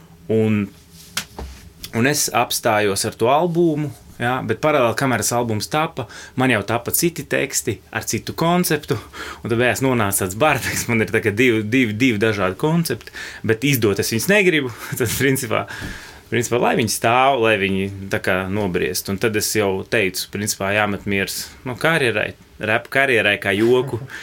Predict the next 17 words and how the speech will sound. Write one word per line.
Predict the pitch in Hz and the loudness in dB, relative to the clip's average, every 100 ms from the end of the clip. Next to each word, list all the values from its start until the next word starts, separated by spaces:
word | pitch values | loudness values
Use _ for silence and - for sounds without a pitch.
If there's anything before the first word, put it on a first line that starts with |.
| - | -14
<laughs> | - - | -10 -4
jābeidz | 110 117 104 104 98 | 2 2 4 0 2
karjera, | 165 175 170 131 113 - | 2 4 4 4 2 0
tur | 117 110 104 - 107 - | 2 2 2 -2 -4 -8
<laughs> | - - | -14 -8
ve-, | - 117 107 120 123 | -4 -4 0 0 4
vecs | 135 147 139 | 4 4 2
vīrs | 151 160 127 | 2 2 2
jau | 113 | 2
paliek, | 123 127 107 104 98 | 4 4 4 2 0
bet | 110 | 0
tagad | 127 113 101 | 2 2 0
ir | |
pagājis | 127 113 104 - | -2 0 0 2
laiks, | 113 131 135 98 | 0 0 -2 -6
un, | |
principā, | 98 117 113 - 98 | -2 0 -2 -2 0